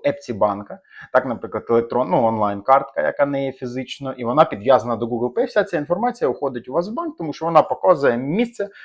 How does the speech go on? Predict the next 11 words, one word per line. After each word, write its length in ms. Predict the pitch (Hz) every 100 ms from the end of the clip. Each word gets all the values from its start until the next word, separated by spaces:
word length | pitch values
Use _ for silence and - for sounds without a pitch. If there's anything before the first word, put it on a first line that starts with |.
| -
в 40 | 131
якому 400 | 135 196 151 110
ви 100 | 151
вчинили 440 | - 110 120 117
цю 120 | 117
транзакцію. 480 | 110 101 95 - -
Таким 260 | - 294 302
чином, 280 | 277 233
Національна 420 | 175 - 135 127 127
поліція 400 | 127 123 - 117
України 340 | 165 208 175